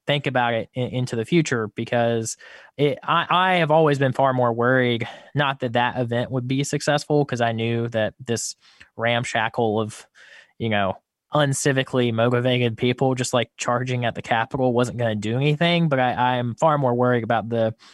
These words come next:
symbolic nature of it and what, you know, people fifteen years from now, uh, will, will be, uh, viewing this event as, if it is still something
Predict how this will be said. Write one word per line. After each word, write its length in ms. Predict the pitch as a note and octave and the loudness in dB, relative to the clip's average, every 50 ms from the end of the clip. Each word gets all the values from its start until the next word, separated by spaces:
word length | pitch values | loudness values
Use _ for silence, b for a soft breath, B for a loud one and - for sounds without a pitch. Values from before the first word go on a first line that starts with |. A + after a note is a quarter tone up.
| B B B | B B B
symbolic 640 | - - D3+ C3+ A#2+ B2 B2 C3 C3 A#2+ G#2+ - | -4 -2 -2 0 2 4 4 4 4 2 0 -4
nature 480 | - A#2 A#2+ B2 A#2 - - A#2+ A2 F#2 | -4 -2 -2 -2 -2 -2 -4 -4 -2 0
of 160 | G#2 A2+ A2 | 0 0 0
it 140 | A2+ A2+ G#2+ | 0 0 -2
and 180 | G#2+ G#2+ G#2 G#2 - _ | -2 -6 -6 -8 -6 _
what, 200 | A#2 A#2+ G#2 - - | -2 -2 -2 -4 -6
you 80 | B2 A#2+ | -6 -4
know, 160 | A2+ G#2 G2+ | -4 -4 -4
people 320 | - - B2 B2 - G#2+ | -4 -4 -4 -4 -4 -6
fifteen 400 | - - A2+ - - - B2 A#2 | -6 -6 -8 -6 -6 -6 -6 -4
years 240 | A#2 A#2 A#2 A#2+ - | -4 -4 -4 -4 -6
from 100 | - G#2+ | -8 -8
now, 320 | G#2+ A2 G#2+ G#2 G#2 G#2+ - B B B B B B B B - | -6 -6 -4 -4 -4 -6 -6 B B B B B B B B -4
uh, 300 | G#2+ G#2+ G#2 G#2 G2+ G2+ | -2 0 2 2 0 0
will, 260 | D2+ G#2+ A2+ G#2+ G2+ | -2 -2 -2 -2 -4
will 160 | - A2+ A2+ G#2+ | -4 -4 -4 -2
be, 400 | A2+ A2+ A2 G#2+ G#2 G#2 G#2 b b b b b b | -2 -2 0 0 -2 -2 -4 b b b b b b
uh, 200 | - G#2 G2+ G2 | -2 -2 -2 0
viewing 340 | G2+ A2+ A#2+ A#2+ A2+ G#2+ G#2+ | 0 0 0 0 0 0 -2
this 300 | G#2 G#2 F#2 - - A2 | -2 -4 -6 -6 -6 -6
event 260 | G2 G#2+ G#2 G2+ - | -4 -4 -4 -4 -4
as, 260 | G#2+ G#2 G2+ G#2 G2+ | -6 -4 -4 -4 -6
if 280 | G2+ F#2+ - - - - | -6 -6 -8 -8 -8 -6
it 80 | G#2+ A2 | -4 -2
is 240 | A2+ A2 G#2+ G#2 | -2 -2 -2 -4
still 440 | - - A#2+ A#2 A2 G#2+ G#2+ G#2 - - | -4 -2 0 2 2 2 2 0 -2 -4
something 500 | - - B2 A#2 - A2+ G#2+ G#2+ G#2 | -4 -4 -4 -2 -4 -6 -6 -6 -8